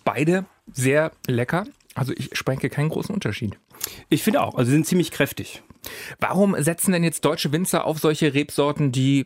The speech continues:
Speaker 1: äh, eigentlich im Süden eben wachsen?
Speaker 2: Ja, die wollen einfach mal ausprobieren und auch zeigen, was in Deutschland möglich ist mit Wein.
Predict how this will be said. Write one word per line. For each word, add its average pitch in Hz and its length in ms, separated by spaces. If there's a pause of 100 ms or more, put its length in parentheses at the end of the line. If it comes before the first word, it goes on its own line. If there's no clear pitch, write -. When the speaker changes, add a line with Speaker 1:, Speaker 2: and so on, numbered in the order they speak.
Speaker 1:
äh, - 60
eigentlich - 520
im 120 120
Süden 113 220
eben 110 220
wachsen? 107 320 (800)
Speaker 2:
Ja, 117 80
die 113 100
wollen 139 160
einfach 147 280
mal 123 120
ausprobieren 175 1000
und 190 240
auch 151 140
zeigen, 165 400
was 123 180
in 131 80
Deutschland 131 380
möglich 120 400
ist 110 140
mit 101 160
Wein. 101 300